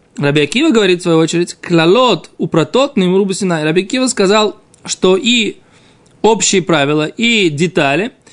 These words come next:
все это было сказано на горе Синай. Вынишну и повторено это было б Оэль Моэд, в шатре откровения.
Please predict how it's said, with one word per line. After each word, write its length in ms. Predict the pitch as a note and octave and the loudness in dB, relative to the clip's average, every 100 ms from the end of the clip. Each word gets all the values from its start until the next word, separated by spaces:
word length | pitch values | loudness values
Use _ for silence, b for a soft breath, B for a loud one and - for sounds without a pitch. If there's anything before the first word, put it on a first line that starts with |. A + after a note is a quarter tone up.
| b - | b -10
все 280 | - C#4+ E4+ | -4 0 2
это 140 | B3 | 2
было 200 | A3+ A3 | 2 2
сказано 420 | - A#3 A3 G#3 | 0 -2 0 0
на 100 | F#3+ | 0
горе 240 | F3 F3 F3 | 0 0 0
Синай. 320 | F3 C#3+ - _ B B B - | -4 -6 -8 _ B B B -4
Вынишну 1000 | C#3 D#3+ G3+ G#3 A3 G3+ B3 D#4+ G4 F4 | 0 4 4 4 2 2 0 2 4 2
и 100 | F3+ | 2
повторено 920 | - D#4 - - - G4 G#4 F#4 C4+ | 0 -4 -6 -6 0 2 4 2 2
это 300 | A#3 G#3 A3 | 0 0 0
было 420 | G#3 A3+ A#3+ C#4+ - - | 2 4 2 -2 -10 -4
б 160 | F#3 | 0
Оэль 220 | A#3 A3 | 2 2
Моэд, 180 | F#3+ D3 | 0 -2
в 60 | - | -2
шатре 260 | F3 G#3 | -2 0
откровения. 560 | G#3+ G3+ F3 C3 B2 D3+ | -2 -2 -2 -2 -4 -10